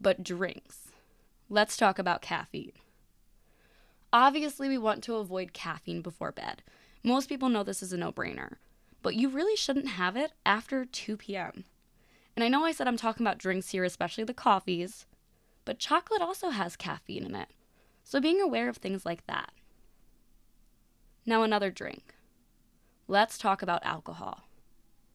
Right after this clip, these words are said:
A lot of people think alcohol helps them sleep better. I actually heard this the other day when I was at a concert.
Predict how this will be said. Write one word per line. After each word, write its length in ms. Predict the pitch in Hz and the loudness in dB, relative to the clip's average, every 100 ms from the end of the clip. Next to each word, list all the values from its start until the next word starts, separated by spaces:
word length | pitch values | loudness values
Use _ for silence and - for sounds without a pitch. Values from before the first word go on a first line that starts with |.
| _ _ _ _ _ _ _ - | _ _ _ _ _ _ _ -4
A 60 | |
lot 300 | 208 220 320 | -2 0 0
of 80 | 403 | 0
people 540 | - 202 220 247 302 - _ _ _ _ - | -4 -4 0 0 0 -4 _ _ _ _ 0
think 180 | 247 - | 0 2
alcohol 460 | 202 240 226 240 | 0 0 -2 -2
helps 340 | - 185 180 - | -2 -4 -4 -8
them 100 | 175 | -8
sleep 360 | - 190 180 | -6 -8 -6
better. 340 | - - - 190 - - - | -8 -8 -10 -12 -20 -20 0
I 100 | - | 2
actually 380 | 247 262 247 262 | 4 0 -4 -4
heard 280 | 214 240 220 | -2 -2 -2
this 160 | 226 | -4
the 140 | - - | -4 -2
other 220 | 185 196 | 0 0
day 240 | 185 196 | 2 2
when 120 | 175 175 | 2 0
I 60 | |
was 160 | 180 180 | 0 0
at 60 | |
a 60 | 185 | -2
concert. 680 | - 320 359 175 151 - | 0 0 0 -4 -6 -12